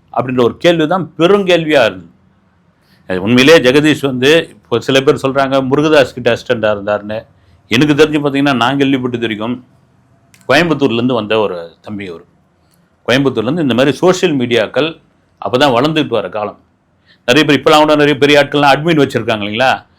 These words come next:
அப்ப ஆப்ரேட் பண்ணவே தெரியாது இந்த சோஷியல் மீடியாவை. அப்படி இருக்கும் பொழுது ஜி வி பிரகாஷ் வந்து தனக்கு வந்து ஒரு சோஷியல் மீடியாவை ஆப்ரேட் பண்றதுக்கு ஒருத்தர் வேணும், அது சம்பந்தமான இதெல்லாம் இது பண்ணணும் அப்படின்றதுக்காக வந்து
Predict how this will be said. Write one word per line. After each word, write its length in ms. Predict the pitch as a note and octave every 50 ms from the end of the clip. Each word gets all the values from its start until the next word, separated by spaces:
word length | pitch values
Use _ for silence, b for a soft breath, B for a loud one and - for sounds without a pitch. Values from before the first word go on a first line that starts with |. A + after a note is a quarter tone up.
| _ _
அப்ப 340 | - A#2 B2 C3+ C3 C3+ F3+
ஆப்ரேட் 220 | F#3 G3+ A#3 F#3+
பண்ணவே 320 | D#3+ D#3+ E3+ E3 E3 E3 D3
தெரியாது 300 | C3 C3 B2+ A#2 A2 F#2+
இந்த 160 | G2 G2+ F#2+
சோஷியல் 360 | - - C#3+ C3+ C#3+ C#3+ B2
மீடியாவை. 320 | A2 G2+ G2+ F#2 E2+ D#2 - _ _ _ _ _ _ _ _ _ _ _
அப்படி 240 | - A#2+ B2+ C#3+ C3+
இருக்கும் 340 | C3 D3+ G#3+ F#3+ - F#3 E3+
பொழுது 460 | C#3+ C3+ B2+ B2+ E3 G#3+ A#3+ - - _ _ _ _ _ _ _ _ _
ஜி 240 | - E3 A#3 C#4 D4+
வி 20 | C#4+
பிரகாஷ் 400 | G#3 G3+ F#3+ E3 D#3+ C#3+ A2+ -
வந்து 240 | A#2 A2 A#2+ D3+
தனக்கு 300 | C3 - C3 C#3 C3+ B2
வந்து 140 | C3 C3+ D#3+
ஒரு 120 | E3+ D#3+ -
சோஷியல் 360 | - F3+ F#3 F3+ F#3 F3+ D#3+
மீடியாவை 280 | C#3 B2 B2 A#2+ A2+
ஆப்ரேட் 300 | G#2 A2+ A#2 B2 A#2+ G2
பண்றதுக்கு 280 | - G#2+ G2 F#2+ F#2+ A2+
ஒருத்தர் 280 | A2+ G#2 - - - F#2
வேணும், 360 | G2+ A2 A2+ G#2 G2+ F#2 - _ _ _ _ _ _ _ _ _ _ _
அது 140 | - A#2+
சம்பந்தமான 400 | A2+ B2 B2+ C3 C3+ C3+ C3 A#2+
இதெல்லாம் 320 | A2 G2+ A2 G#2+ A2+ A#2+ A#2
இது 160 | F#2+ F#2+ A2
பண்ணணும் 260 | G#2 G2+ G#2 A2+ G#2 - - -
அப்படின்றதுக்காக 440 | G2+ G2 G#2 G2 G2 G2+ G#2+ G#2+ G#2
வந்து 320 | F#2+ F#2 F#2 D3 - -